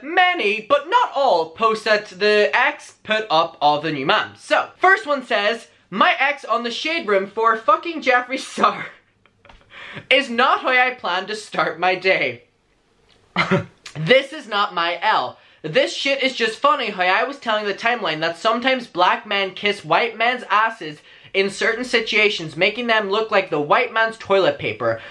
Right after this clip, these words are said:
And here is the clear example. He doesn't even like black people."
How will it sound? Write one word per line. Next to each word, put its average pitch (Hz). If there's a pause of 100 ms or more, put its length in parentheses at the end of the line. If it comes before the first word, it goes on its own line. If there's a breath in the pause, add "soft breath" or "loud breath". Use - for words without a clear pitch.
(200 loud breath)
And 185
here 208
is 226
the 226
clear 117
example. 151 (360 soft breath)
He 233
doesn't 214
even 202
like 131
black 185
people." 107